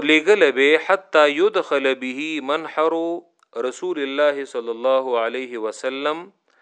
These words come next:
تر دې پوری چې داخل بکړې شو دا قربانی د نبی علیہ الصلوۃ والسلام هغه ځای د قربانی ته یدخل به، یعنی هغه قربانی هغه به راوستې شوه،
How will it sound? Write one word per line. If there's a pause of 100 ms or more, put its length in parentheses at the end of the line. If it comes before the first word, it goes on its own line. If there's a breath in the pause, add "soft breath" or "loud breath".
(600 soft breath)
تر
دې
پوری
چې
داخل
بکړې
شو
دا
قربانی (1300)
د
نبی
علیہ
الصلوۃ
والسلام (440)
هغه (100)
ځای
د
قربانی (140)
ته (640)
یدخل (140)
به، (1080 soft breath)
یعنی
هغه
قربانی (220)
هغه
به
راوستې
شوه،